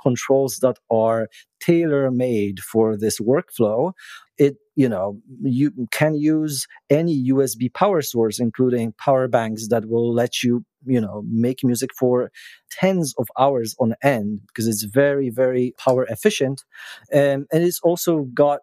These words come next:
like, an F M radio and line-in sampling and whatnot. So it is a pretty much like a standalone audio workstation.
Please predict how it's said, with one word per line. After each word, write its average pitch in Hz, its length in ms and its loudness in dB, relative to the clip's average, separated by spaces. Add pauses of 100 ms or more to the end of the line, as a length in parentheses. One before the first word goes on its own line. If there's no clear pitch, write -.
like, 117 200 0
an 123 180 2
F 131 160 0
M 120 140 2
radio 135 760 2
and 120 460 0
line-in 120 540 0
sampling 123 720 0
and 117 120 0
whatnot. 120 500 0
So 156 260 0
it 175 160 -4
is 175 320 -2 (120)
a 143 60 -2
pretty 185 300 0
much 170 200 0
like 151 140 0
a 135 60 -4
standalone 131 960 2 (400)
audio 123 260 4
workstation. 107 800 -2